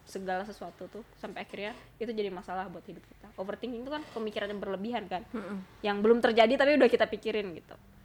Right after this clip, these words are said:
Speaker 1: Ada nggak sih masalah itu berkaitan sama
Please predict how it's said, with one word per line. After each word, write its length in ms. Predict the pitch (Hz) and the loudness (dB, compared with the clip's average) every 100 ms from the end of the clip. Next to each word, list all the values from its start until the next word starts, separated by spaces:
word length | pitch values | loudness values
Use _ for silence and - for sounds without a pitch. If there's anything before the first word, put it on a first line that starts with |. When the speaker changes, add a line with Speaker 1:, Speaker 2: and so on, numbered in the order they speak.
| - - | -20 -4
Speaker 1:
Ada 180 | - 285 | 0 0
nggak 160 | 285 | 0
sih 120 | 220 254 | -2 -2
masalah 420 | 226 233 190 196 - - - | -4 -2 0 -2 -6 -20 -12
itu 160 | 240 - | -8 -6
berkaitan 540 | 233 220 180 - 240 | -6 -4 -4 -4 -10
sama 320 | 214 196 208 | -10 -8 -10